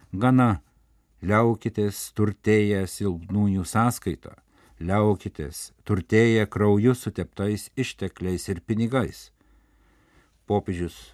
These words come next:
prašė Kongo Demokratinės Respublikos rytinių regionų gyventojų įsipareigoti dėl geresnės ateities, nenusivilti. Ateitis bus kitokia,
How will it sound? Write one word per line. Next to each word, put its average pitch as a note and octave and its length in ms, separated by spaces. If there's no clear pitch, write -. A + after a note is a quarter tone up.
prašė F2 580
Kongo G2 380
Demokratinės F#2 720
Respublikos G#2+ 720
rytinių A2 500
regionų G#2 560
gyventojų A2 680
įsipareigoti A2+ 960
dėl G#2+ 240
geresnės G#2 800
ateities, F#2 920
nenusivilti. G2+ 960
Ateitis G#2+ 640
bus A2+ 240
kitokia, A2 680